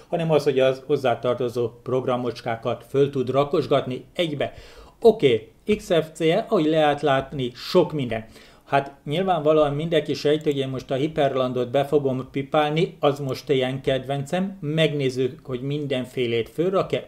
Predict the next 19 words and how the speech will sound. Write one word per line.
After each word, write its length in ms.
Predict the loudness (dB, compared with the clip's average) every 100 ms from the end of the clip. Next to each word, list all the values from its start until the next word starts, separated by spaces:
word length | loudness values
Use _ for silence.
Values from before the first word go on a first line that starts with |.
| -2
oké, 400 | -2 2 0 0 -14 -20 -20 -6
másra 760 | -2 -2 -2 2 2 2 -2
mi 120 | -6 -2
ilyesmire 600 | 0 0 -2 -2 0 2
lesz 300 | 2 0 -2
szükségem. 560 | -2 0 2 2 0 -6 -18 -8
Na 180 | -4
hát 420 | 0 0 -2 -2 2
a 320 | 2 2 -8 _
C 280 | 0 2 2
P 60 | 2
U 240 | 4 4
specifikus 920 | 0 -4 -6 -2 -2 -2 -4 -4 -6 -4
mikrokódot 920 | -4 -4 -2 -2 0 0 2 0 -2 -6
bepipáljuk, 540 | -4 -4 -2 -2 -2 -2
illetve 300 | 0 0 0
nem 460 | -4 -2 -2 -2
pipáljuk 680 | -4 -8 -4 -2 0 -2 -2
ki, 260 | 0 -2